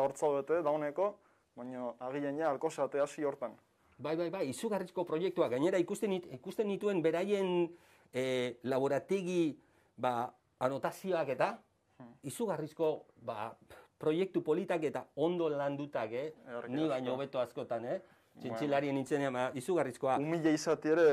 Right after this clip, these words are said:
Speaker 1: garrantzitsua.
Speaker 2: <laughs>
Speaker 1: Orduan, Ricardo, ze iruditzen? Gen Spaceko bideoa sartuko diogu, o?
Speaker 2: Bueno, hori da. Nik ez, azken batean, zoritzarrez ez nuen bideo bat egin, baina aurkitu dugu bideo bat, hor,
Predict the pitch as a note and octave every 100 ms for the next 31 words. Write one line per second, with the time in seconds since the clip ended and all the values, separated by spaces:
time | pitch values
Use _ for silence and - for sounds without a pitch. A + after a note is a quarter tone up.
0 | B2 C3 D3+ D3+ C3+ - C3+ A#2+ - D3
1 | - D3 C#3+ C#3+ D3+ D#3 C#3 - D3 D3+
2 | C#3+ C#3 - E3+ D3 C#3 C#3 B2+ A#2+ C#3
3 | D#3+ D#3 E3 E3 E3 E3 D3+ E3 D#3+ D#3
4 | D3+ D3 C#3+ C#3+ D3 D3+ D3+ D3 D#3 G#3
5 | E3 B2+ B2 A#2+ C3 _ _ D#3 E3+ D#3
6 | F3 E3+ E3 D3+ - _ _ _ C#3+ F3
7 | F#3+ G3 F3 E3+ - - F3+ F3 F3 F3+
8 | D#3+ - - D3+ E3+ F3 E3 E3+ D#3+ D#3+
9 | F3+ F3 D#3+ E3+ F3 E3+ F3+ F#3 A#3 D#3+
10 | D#3 E3 E3+ A#3 G3+ F#3 F3+ D#3 F3+ G3
11 | F#3+ G#3 B3 - _ _ D3+ E3+